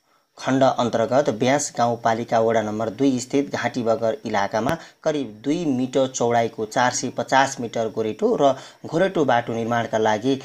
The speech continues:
त्यहाँ सुरक्षा फौज तैनात सैनिक जनसम्पर्क तथा सूचना निर्देशनालयले जनाएको हो। बाटो निर्माण कार्यका लागि दक्ष प्राविधिक जनशक्ति र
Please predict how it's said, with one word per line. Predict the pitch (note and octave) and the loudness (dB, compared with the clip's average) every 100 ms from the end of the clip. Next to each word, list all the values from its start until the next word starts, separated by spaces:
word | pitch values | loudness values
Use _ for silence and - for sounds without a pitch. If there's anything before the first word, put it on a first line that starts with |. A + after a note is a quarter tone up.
| - - _ | -12 -20 _
त्यहाँ | D3+ C#3+ C3 A2 | -2 2 2 0
सुरक्षा | - C3 B2 C3 | 0 0 2 0
फौज | A2+ A2 A2+ - | 0 -2 -2 -4
तैनात | A#2 A2+ A2 G#2+ | -4 -2 -4 -6
सैनिक | - - C#3+ E3+ E3+ | -8 0 2 2 -2
जनसम्पर्क | - C3+ C3 C3+ C3+ - C3 C3 C3 C#3 C#3 | 0 2 2 0 -4 -6 -2 0 2 2 2
तथा | B2 A#2+ A#2 A2+ - - _ - - - | -2 -4 -2 -2 -4 -18 _ -20 -14 -8
सूचना | F3 F3+ F3 D3+ | 0 2 4 2
निर्देशनालयले | B2+ C3 C3+ C3 A#2+ A2+ A2 - _ - A2+ | 0 0 0 0 -2 0 -2 -6 _ -8 -8
जनाएको | F#2+ A2+ G#2+ G2+ - | -2 0 0 0 -2
हो। | A#2 A#2+ - _ _ - | 0 0 -2 _ _ -4
बाटो | G#2+ G#2+ | -2 -2
निर्माण | A2+ A2 A2+ C3 | -2 0 0 0
कार्यका | B2+ G#2+ G#2+ A2+ | 0 0 0 -2
लागि | G#2 - - | 0 0 -2
दक्ष | G3+ C3 - | 0 0 0
प्राविधिक | C3+ C3 B2 B2+ C#3+ D3 C#3+ | -4 -2 0 2 0 -4 -4
जनशक्ति | B2+ A#2 - - - G#3+ | -2 -2 -4 -6 0 4
र | C#3 | 4